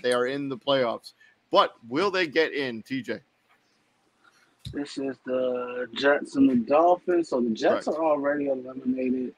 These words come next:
Speaker 2: So, like,
Speaker 1: Correct.
Speaker 2: there's no better, like, there's no better feeling than a team that's eliminated than playing spoiler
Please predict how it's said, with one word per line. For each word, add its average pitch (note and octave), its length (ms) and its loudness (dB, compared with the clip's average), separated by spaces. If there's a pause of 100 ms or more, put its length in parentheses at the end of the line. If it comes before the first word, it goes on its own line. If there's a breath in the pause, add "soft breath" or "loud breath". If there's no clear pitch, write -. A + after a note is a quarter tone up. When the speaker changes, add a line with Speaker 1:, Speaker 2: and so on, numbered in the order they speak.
(360)
Speaker 2:
So, F#3 120 4
like, E3 160 8
Speaker 1:
Correct. D3 160 -8
Speaker 2:
there's G#3 340 2
no E3 420 0
better, D3 360 -2
like, C#3 180 0
there's D#3+ 240 -4
no D3+ 220 2
better C#3 300 0 (100)
feeling C#3 480 0
than C3 260 -4
a A#2+ 80 -8
team C#3 340 -2
that's B2+ 220 -10
eliminated C#4 720 -2 (380)
than B2 140 -6 (100)
playing C3+ 420 0
spoiler D3+ 920 2